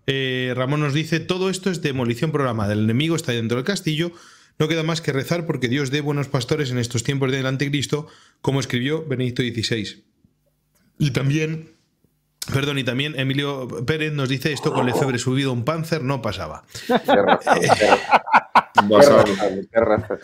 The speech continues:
Speaker 2: Pero, pero vamos a ver, que no es que el enemigo esté dentro, es que,
Speaker 1: Ujú.
Speaker 2: es que el enemigo
Speaker 1: Está muy arriba.
Speaker 2: Es el que manda. <laughs> Es que lo gordo.
Speaker 1: A ver, y no nos, ojo, que no nos referimos al Papa, pero está claro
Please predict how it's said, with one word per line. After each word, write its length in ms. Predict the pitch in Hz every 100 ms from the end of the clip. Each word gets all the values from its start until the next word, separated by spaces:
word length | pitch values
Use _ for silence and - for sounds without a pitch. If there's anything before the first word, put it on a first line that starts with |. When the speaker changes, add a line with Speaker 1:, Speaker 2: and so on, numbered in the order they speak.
| 156 -
Speaker 2:
Pero, 260 | 165 160
pero 180 | 156 139
vamos 220 | 156 165
a 40 | 165
ver, 260 | 160 156
que 120 | - 123
no 100 | 131
es 80 |
que 120 | - 165
el 80 |
enemigo 300 | 175 139 107 107
esté 180 | - 117
dentro, 520 | 170 131 - 82 _ _
es 200 | 110 -
que, 180 | - 202
Speaker 1:
Ujú. 180 | 107 131
Speaker 2:
es 200 | 160 -
que 100 | 185
el 100 | 170
enemigo 560 | 160 170 175 202 - - _ _ -
Speaker 1:
Está 420 | 120 117 143 143 135
muy 180 | 131 147
arriba. 400 | 123 139 110 - - -
Speaker 2:
Es 160 | - 190
el 120 | 220
que 120 | 208
manda. 600 | 185 208 254 165 170 - -
<laughs> 60 | -
Es 640 | - 247 202 240 202 214
que 80 | 196
lo 140 | 247 185
gordo. 240 | 185 247 -
Speaker 1:
A 80 | 131
ver, 80 | 143
y 60 | 156
no 100 | 165
nos, 200 | 233 202
ojo, 300 | 160 170 175
que 80 | 139
no 100 | 143
nos 160 | 180 196
referimos 420 | 180 160 185 170
al 140 | 151
Papa, 260 | 117 117 107
pero 140 | 107
está 220 | 104 139 131
claro 340 | 165 165 190